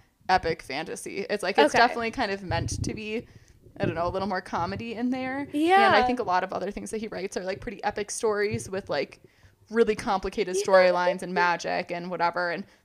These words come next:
Speaker 1: this wasn't that. Like, it was a lot, <laughs> uh, it was meant to be funny, and I thought it was great. And the formatting of it, too, if you've ever seen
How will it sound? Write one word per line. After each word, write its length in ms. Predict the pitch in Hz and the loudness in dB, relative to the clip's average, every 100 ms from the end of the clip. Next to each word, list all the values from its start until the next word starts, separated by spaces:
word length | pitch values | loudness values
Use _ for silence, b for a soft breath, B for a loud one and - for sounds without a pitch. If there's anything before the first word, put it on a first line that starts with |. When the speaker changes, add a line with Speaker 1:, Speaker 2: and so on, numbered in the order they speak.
| - | -2
Speaker 1:
this 180 | 160 - | -2 0
wasn't 300 | 185 180 - | -4 -4 -4
that. 280 | 85 - | -4 -4
Like, 200 | - - | -6 -2
it 160 | - 196 | 0 0
was 260 | 226 226 214 | 2 4 4
a 60 | |
lot, 400 | 208 170 156 - - | 2 2 2 -4 -2
<laughs> 40 | |
uh, 80 | 208 - | -2 0
it 100 | 233 | 2
was 180 | 214 220 | 4 2
meant 180 | 196 - | -2 -4
to 60 | |
be 100 | 220 | -8
funny, 300 | 233 208 202 202 | -6 -4 -4 -4
and 220 | - 190 | -4 -4
I 440 | - 185 175 175 180 - | 0 2 2 0 -4 -6
thought 140 | 151 | -6
it 40 | - | -6
was 100 | - | -6
great. 300 | 143 139 139 | -4 -4 0
And 100 | - | -2
the 60 | 196 | 0
formatting 640 | 196 180 208 196 214 220 | 0 0 0 2 2 2
of 120 | 214 | 0
it, 140 | 208 - | 0 -2
too, 260 | 196 185 | 0 0
if 100 | 185 208 | -2 -4
you've 140 | 190 | -2
ever 220 | - 185 | -2 -2
seen 400 | 202 180 175 180 | -4 -8 -8 -8